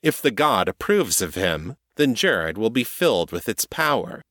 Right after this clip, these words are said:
and he will become the vessel in truth. If he is judged unworthy, none of this will be Jared's concern any longer,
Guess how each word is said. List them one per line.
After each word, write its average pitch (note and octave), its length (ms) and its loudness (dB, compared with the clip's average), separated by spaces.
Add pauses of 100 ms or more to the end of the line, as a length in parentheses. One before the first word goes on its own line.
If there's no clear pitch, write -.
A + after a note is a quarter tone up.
(140)
and A2+ 180 0
he - 120 -8
will G#2+ 140 2
become A2 440 -2
the F2+ 80 -4
vessel F#2 500 -2
in D#2 120 -8
truth. - 600 -2 (720)
If - 180 2
he C3 120 4
is G#2+ 140 2
judged A2+ 380 0
unworthy, F#2+ 760 0 (260)
none D3 220 4
of F2 140 0
this E2 260 2
will A#2 80 0
be G2+ 180 0
Jared's F2 380 0
concern A2 640 2
any F2 180 0
longer, E2+ 600 0